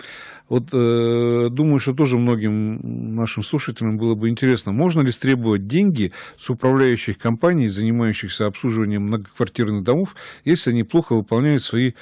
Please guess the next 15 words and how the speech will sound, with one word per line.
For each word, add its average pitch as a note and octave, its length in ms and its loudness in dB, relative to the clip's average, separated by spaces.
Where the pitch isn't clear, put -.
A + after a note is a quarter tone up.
обязанности? G#2+ 720 0
Допустим, A2 360 -4
редко C#3+ 320 2
чистят A2 380 -4
дворы G#2 380 0
от F#2+ 80 0
снега, G2 380 -4
не C3 120 4
чистят C3 360 0
своевременно B2 640 2
крыши, A2+ 500 -2
не B2 140 0
делают D3+ 300 2
уборку A#2+ 360 -4
подъездов, G2+ 640 -2